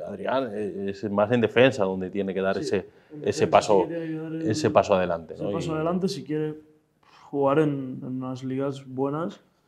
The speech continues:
Speaker 2: y tener protagonismo. Yo creo que el cambio que tiene que hacer es a nivel defensivo,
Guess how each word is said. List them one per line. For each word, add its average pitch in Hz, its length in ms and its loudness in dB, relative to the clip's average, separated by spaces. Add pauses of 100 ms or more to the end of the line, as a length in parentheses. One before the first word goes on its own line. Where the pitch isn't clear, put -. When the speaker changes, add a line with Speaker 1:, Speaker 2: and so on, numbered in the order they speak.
(580)
Speaker 2:
y 143 80 0
tener 127 320 2
protagonismo. 139 600 2
Yo 131 80 -2
creo 123 200 -2
que 127 60 -2
el 123 280 -4
cambio 131 320 0
que 135 80 2
tiene 135 200 0
que 135 60 0
hacer 135 240 -2
es 151 120 0
a 156 60 0
nivel 139 220 2
defensivo, 139 600 -2